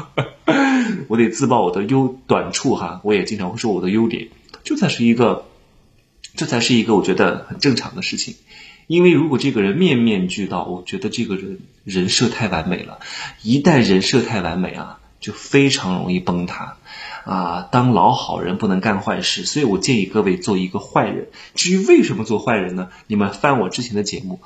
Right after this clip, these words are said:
我鼓励各位做一个坏人。好，我继续讲这个公测的事情。这个公测的事情，他的竞争对手给他算了一笔账哈，他说，就是一个人每次收零点五欧元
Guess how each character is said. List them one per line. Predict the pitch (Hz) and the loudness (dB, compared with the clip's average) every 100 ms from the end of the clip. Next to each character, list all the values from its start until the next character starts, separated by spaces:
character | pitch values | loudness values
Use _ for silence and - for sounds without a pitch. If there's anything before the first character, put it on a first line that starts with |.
| - | -12
我 | - 107 135 | 0 4 4
鼓 | 135 104 82 | 2 -4 -2
励 | 98 120 | 2 2
各 | - 98 | 2 -2
位 | 85 90 | -2 -4
做 | - | -6
一 | 90 | -6
个 | - 90 | -6 -10
坏 | - 90 | -4 -6
人。 | 87 - _ | -6 -14 _
好， | 98 95 - - | -2 -2 -6 -8
我 | - | -2
继 | 117 185 | 2 4
续 | 160 | 4
讲 | 110 | 2
这 | 110 | 2
个 | 120 | 0
公 | 160 202 | 2 2
测 | - | 2
的 | 98 | -4
事 | - | -4
情。 | 95 - - - - | -8 -10 -16 -20 0
这 | 208 | 4
个 | 196 | 4
公 | 190 247 | 4 2
测 | 240 | 2
的 | 190 | 0
事 | 147 143 | 2 0
情， | 135 | 0
他 | 151 | 0
的 | 151 | 2
竞 | 175 | 2
争 | 165 | 2
对 | 170 151 | 2 0
手 | 104 | 0
给 | |
他 | 95 101 | -4 -6
算 | 139 | -4
了 | 120 | -4
一 | |
笔 | 90 85 | -4 -8
账 | - 107 | -4 -4
哈， | - 90 | -4 -10
他 | 92 | -8
说， | 101 98 - - - | -6 -8 -10 -20 -6
就 | 180 | -4
是 | 139 | -2
一 | 117 185 | -2 2
个 | 190 | 4
人 | 160 | 4
每 | 113 | 0
次 | 92 131 | -2 -2
收 | - 151 | 0 0
零 | 131 | 2
点 | 147 | 2
五 | 104 | 0
欧 | 92 127 151 | 0 0 2
元 | 104 - | 0 -4